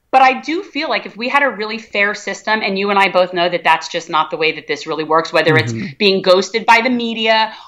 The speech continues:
Speaker 1: or the polling places in my most popular communities, oh, well, those will be the ones that are closed. I, I mean, we know how this goes.
Speaker 2: Yeah.
Speaker 1: And I do really feel that if this were a fair fight, that it would be a no-brainer. I do.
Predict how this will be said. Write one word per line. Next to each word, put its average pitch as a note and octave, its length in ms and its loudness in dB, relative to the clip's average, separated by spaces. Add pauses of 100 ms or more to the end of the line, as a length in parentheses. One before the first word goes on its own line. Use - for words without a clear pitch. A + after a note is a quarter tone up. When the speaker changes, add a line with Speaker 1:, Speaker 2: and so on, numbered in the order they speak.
Speaker 1:
or A3 200 6
the G3+ 120 -6
polling A#3+ 460 0
places A#3 500 -2
in G#3+ 200 -6
my G#3 260 4
most A3 320 -6
popular G#3 420 0
communities, G#3 600 -6
oh, B3 220 8
well, G#3+ 160 -2
those G#3 240 -4
will A3+ 80 -4
be A3+ 100 -6
the A3 80 -2
ones A3 220 0
that A3+ 100 -2
are A#3+ 80 0
closed. G3+ 720 0 (400)
I, A3 160 6
I B3 60 4
mean, A3 260 -2 (160)
we B3+ 140 2
know B3 160 6
how A#3 100 6
this G3 160 -4
goes. A#3 340 -2 (220)
Speaker 2:
Yeah. D3 140 2
Speaker 1:
And A3+ 100 6
I B3+ 240 4
do C4 320 -2
really G#3+ 240 -4
feel F#3 560 -6
that F#3 100 2
if F#3 140 -2
this G#3+ 220 -2
were G#3+ 140 4
a E3+ 40 2
fair G3+ 800 0 (200)
fight, F#3+ 400 0 (300)
that G#3 160 4
it G3+ 100 2
would G3 120 -6
be G3 140 -6
a F#3 40 -2
no-brainer. E3 520 -6
I G#3+ 140 2
do. F#3 380 -2